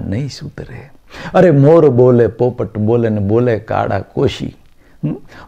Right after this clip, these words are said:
મોર બોલે, પોપટ બોલે ને બોલે કાળા કોશી. અને મૂછોવાળો બૈરી લાયો, એ તો અડધી ગયડી ડોશી.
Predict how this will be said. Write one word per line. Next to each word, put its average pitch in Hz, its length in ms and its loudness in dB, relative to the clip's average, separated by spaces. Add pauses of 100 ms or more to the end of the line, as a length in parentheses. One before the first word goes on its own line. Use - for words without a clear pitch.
મોર 135 420 6
બોલે, 113 400 4
પોપટ 120 500 -4
બોલે 110 300 2
ને 101 100 -2
બોલે 113 460 2
કાળા 104 420 -4
કોશી. 127 600 -2 (1300)
અને 151 240 2 (180)
મૂછોવાળો 190 840 6
બૈરી 139 440 4
લાયો, 110 480 2 (560)
એ 139 100 4
તો 156 160 0 (240)
અડધી 143 480 6
ગયડી 165 520 6
ડોશી. 127 560 2